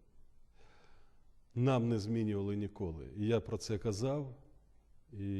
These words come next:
я завжди ставав на коліна перед людьми, перед простими людьми.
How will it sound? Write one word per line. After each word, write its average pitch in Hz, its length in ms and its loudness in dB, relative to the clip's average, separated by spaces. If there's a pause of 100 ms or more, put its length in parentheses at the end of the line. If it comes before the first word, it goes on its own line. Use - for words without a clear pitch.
(480)
я 98 340 0 (100)
завжди 98 500 -2
ставав 113 420 0
на 104 120 0
коліна 110 640 0 (140)
перед 95 560 -2
людьми, 104 480 0 (380)
перед 98 260 -2
простими 95 460 -4
людьми. 85 340 -8